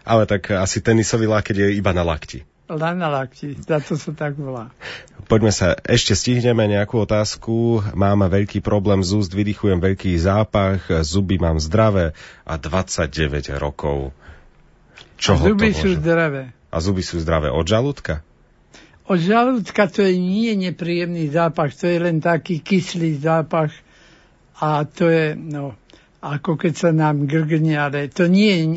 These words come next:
Speaker 2: taký, taký,
Speaker 1: No,
Speaker 2: taký.
Speaker 1: nie pre každého je to príjemné.
Speaker 2: No,
Speaker 1: <laughs>
Speaker 2: nie, ale,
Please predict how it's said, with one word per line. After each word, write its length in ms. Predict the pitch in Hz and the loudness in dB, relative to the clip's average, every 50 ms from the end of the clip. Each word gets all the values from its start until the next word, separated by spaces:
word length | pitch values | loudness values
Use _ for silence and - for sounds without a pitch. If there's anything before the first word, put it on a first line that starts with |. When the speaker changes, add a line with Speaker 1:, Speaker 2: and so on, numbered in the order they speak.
| 165 165 165 160 151 151 | -4 -8 -10 -8 -6 -2
Speaker 2:
taký, 420 | 151 175 170 165 156 - 180 156 143 139 135 135 131 127 127 | 2 2 2 2 2 0 -2 -2 -2 -4 -6 -8 -12 -12 -10
taký, 360 | 131 147 147 139 131 - - 156 | -6 -6 -6 -6 -8 -10 -12 -2
Speaker 1:
No, 140 | - 135 113 | 2 4 4
Speaker 2:
taký. 140 | 95 90 92 | 4 4 2
Speaker 1:
nie 260 | 92 98 107 120 120 | 2 4 6 4 4
pre 200 | 117 - 113 110 | 4 2 -2 0
každého 400 | - 117 120 117 113 120 110 110 113 | 2 2 0 2 0 0 0 2 2
je 80 | 110 | 0
to 100 | 104 113 | 0 -2
príjemné. 640 | 101 - 113 113 117 110 107 110 113 117 120 - - | -4 -2 -2 0 0 0 0 0 0 0 0 -2 -2
Speaker 2:
No, 160 | - 208 - - 254 277 | -4 -4 -2 0 0 0
Speaker 1:
<laughs> 160 | 302 311 330 | 0 2 2
Speaker 2:
nie, 160 | 339 320 294 | 2 4 4
ale, 540 | 262 240 226 196 190 196 196 196 190 180 - | 4 4 4 2 2 2 2 2 0 -2 -4